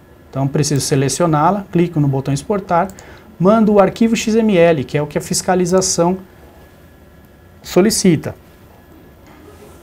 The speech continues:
Procuro uma pasta pra arquivar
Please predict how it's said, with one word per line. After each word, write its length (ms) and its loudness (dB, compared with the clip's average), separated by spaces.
Procuro 400 6
uma 160 4
pasta 480 2
pra 400 -2
arquivar 680 -2